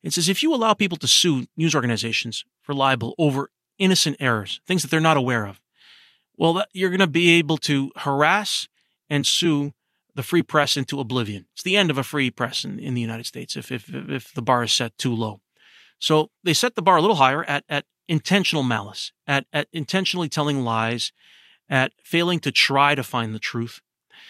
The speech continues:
And what Dominion was gonna attempt to prove in this case was that Fox News's emails, that, you know, them talking about the share price and not antagonizing their, their listeners and talking about how crazy Sidney Powell and Rudy Giuliani,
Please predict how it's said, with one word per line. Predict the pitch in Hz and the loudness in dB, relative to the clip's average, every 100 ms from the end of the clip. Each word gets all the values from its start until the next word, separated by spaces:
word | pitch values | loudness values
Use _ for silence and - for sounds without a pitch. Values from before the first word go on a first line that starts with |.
| - - _ | -20 -20 _
And | 156 | 0
what | 170 156 | 2 4
Dominion | 160 262 247 | 4 4 4
was | 147 123 | 2 0
gonna | 131 127 - _ _ _ | 0 0 -4 _ _ _
attempt | 165 - 147 127 | -6 0 0 0
to | 110 | -6
prove | - 165 127 | -2 0 0
in | 147 | 0
this | 196 | 0
case | - 127 127 | 0 0 0
was | 147 127 | -2 0
that | 147 - _ - 151 | -2 -4 _ -18 -16
Fox | 170 175 185 - | -4 0 0 0
News's | 202 156 139 | 0 0 -2
emails, | 202 214 143 107 - - _ | 0 2 0 -2 -10 -14 _
that, | 156 | -8
you | 170 | -2
know, | 147 143 - 170 | -2 -4 -14 -16
them | 170 175 | -6 -4
talking | 143 160 160 | 2 2 2
about | 135 135 | -2 -2
the | 147 | 2
share | - 165 156 | 2 4 2
price | - 127 113 - | 2 0 0 -4
and | 127 | 0
not | 135 | 0
antagonizing | 143 131 143 143 143 143 135 143 | 0 0 0 0 -2 -2 -4 -2
their, | 131 120 - - - - | -2 -4 -12 -20 -20 -8
their | 143 143 | 0 0
listeners | 156 160 - 127 120 117 131 | 2 2 2 2 0 -2 -4
and | 120 | -2
talking | 147 147 | -2 0
about | 139 | -2
how | 139 | -4
crazy | - 147 156 170 131 123 117 | -6 -2 0 0 0 -2 -2
Sidney | - 143 139 | -4 -2 -2
Powell | 143 143 135 | 2 2 2
and | 127 127 | -2 -2
Rudy | 143 | -4
Giuliani, | 123 131 127 143 156 151 | -4 -6 -4 -2 -2 -2